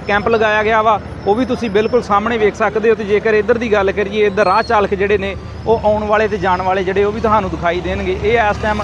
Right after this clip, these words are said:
ਇਥਾਂ ਦਾ ਜਿਹੜਾ ਲਾਈਵ ਵਿਊ ਤੁਹਾਨੂੰ ਦਿਖਾਉਂਦੇ ਆ। ਤੇ ਇੱਧਰਲੀ ਸਾਈਡ 'ਤੇ ਵੀ ਜੇਕਰ ਗੱਲ ਕਰੀਏ, ਤੁਹਾਨੂੰ ਸਾਹਮਣੇ ਜਿਹੜੇ ਆ ਉਹ ਰਾਹਤ ਚਾਲਕ ਜਿਹੜੇ ਆਉਂਦੇ ਦਿਖਾਈ ਦੇਣਗੇ। ਤੇ ਇੱਧਰ ਵੀ ਬਿਲਕੁਲ ਜਿਹੜੀ ਆ, ਅ, ਗਊਸ਼ਾਲਾ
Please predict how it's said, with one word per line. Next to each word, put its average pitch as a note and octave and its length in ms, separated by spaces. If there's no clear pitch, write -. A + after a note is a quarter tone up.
ਇਥਾਂ G3+ 260
ਦਾ G3+ 120
ਜਿਹੜਾ F#3+ 200
ਲਾਈਵ F3+ 300
ਵਿਊ B3 200
ਤੁਹਾਨੂੰ A3 300
ਦਿਖਾਉਂਦੇ G3+ 460
ਆ। - 60
ਤੇ - 240
ਇੱਧਰਲੀ C4 280
ਸਾਈਡ G3+ 240
'ਤੇ G#3+ 100
ਵੀ G#3 80
ਜੇਕਰ G3 300
ਗੱਲ F3+ 180
ਕਰੀਏ, G3+ 280
ਤੁਹਾਨੂੰ G3+ 300
ਸਾਹਮਣੇ G#3+ 380
ਜਿਹੜੇ G3 300
ਆ F3 60
ਉਹ - 480
ਰਾਹਤ G3+ 380
ਚਾਲਕ G3 240
ਜਿਹੜੇ G3 280
ਆਉਂਦੇ G3 380
ਦਿਖਾਈ E3+ 320
ਦੇਣਗੇ। F3 300
ਤੇ F#3+ 200
ਇੱਧਰ G#3+ 260
ਵੀ A#3 100
ਬਿਲਕੁਲ G3+ 380
ਜਿਹੜੀ F#3 320
ਆ, E3 160
ਅ, D#3+ 640
ਗਊਸ਼ਾਲਾ G#3 680